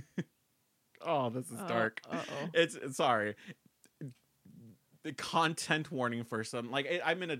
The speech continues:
Speaker 1: like, a better place now, but when my mom found out that I was, uh, that I liked men was, I was in the seventh grade, and I was in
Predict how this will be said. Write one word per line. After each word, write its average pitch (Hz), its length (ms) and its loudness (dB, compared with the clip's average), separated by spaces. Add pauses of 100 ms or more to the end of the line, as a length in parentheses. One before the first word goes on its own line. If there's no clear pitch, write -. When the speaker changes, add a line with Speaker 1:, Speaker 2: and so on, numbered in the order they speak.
(120)
Speaker 1:
like, 123 200 0 (500)
a 113 80 -6
better 113 300 4
place 104 280 -4
now, 98 200 0
but 101 200 0
when 113 140 0
my 120 100 -2
mom 127 480 0 (400)
found 131 420 0
out 120 200 4
that 110 100 -2
I 104 120 2
was, 98 480 -8
uh, 90 400 -4
that 107 120 -2
I 107 140 0
liked 101 440 -6 (220)
men 104 500 -6
was, 95 720 -8 (140)
I 101 100 2
was 104 160 -2
in 98 80 -8
the 98 120 -8
seventh 127 420 -6
grade, 92 340 -8 (120)
and 104 100 0
I 98 60 -4
was 104 200 -6
in 110 160 -6